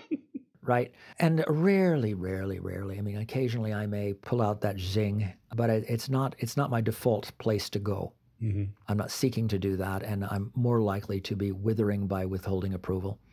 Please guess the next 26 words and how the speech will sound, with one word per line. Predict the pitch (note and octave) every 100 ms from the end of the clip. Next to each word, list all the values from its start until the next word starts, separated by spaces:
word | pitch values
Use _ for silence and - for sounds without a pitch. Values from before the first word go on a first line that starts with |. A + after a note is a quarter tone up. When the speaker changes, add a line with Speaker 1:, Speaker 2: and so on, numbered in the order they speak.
| -
Speaker 1:
I | D3
found | E3 F3+ C#3+
a |
quote | G#2+ B2+ B2+
from | - A2+
you | G2+ G2 A2 -
that | A2+ -
might | A2 G#2+
be | A2
appropriate | G2+ - A2+ A2 G2+ F#2
at | F#2
this | G2+
point, | - - G2 F2+ - - _ -
and | G#2
it's | G2+ G2 -
this. | A2+ G2 F2+ - D3 - - - -
Speaker 2:
<laughs> | - - - - -
Speaker 1:
"We | B2+ D3
do | B2+ F#3+
not | F3 F#3 -
make | D#3+ D3
a | C3
living | C3 B2+ G2+ F2+
from | - G#2
the | G2+
theater. | - A2+ G2 E2